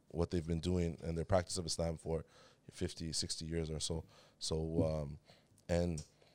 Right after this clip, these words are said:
and I think, um, just with our, our parents' generation, it's like the concept of ibadah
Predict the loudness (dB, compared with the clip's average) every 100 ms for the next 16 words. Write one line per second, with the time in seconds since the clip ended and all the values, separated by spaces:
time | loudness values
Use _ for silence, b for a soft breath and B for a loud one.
0 | _ 2 4 4 2 0 0 2 4 4
1 | 0 -4 -10 _ -8 0 2 4 2 2
2 | 4 6 6 4 4 4 2 0 0 2
3 | 0 0 B B B B -6 0 6 6
4 | 6 4 0 0 -2 6 8 8 6